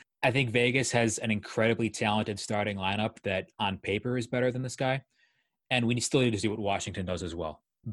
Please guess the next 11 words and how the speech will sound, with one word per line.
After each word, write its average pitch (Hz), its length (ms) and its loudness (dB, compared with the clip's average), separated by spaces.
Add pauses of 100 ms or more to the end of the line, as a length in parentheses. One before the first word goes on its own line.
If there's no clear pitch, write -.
But, 110 380 4 (360)
uh, 139 160 -2
let 156 120 6
me 147 80 4
put 135 160 2
it 123 100 2
this 110 180 0
way. 82 180 -6 (880)
Before 170 360 8
this 175 140 8
signing, 165 440 4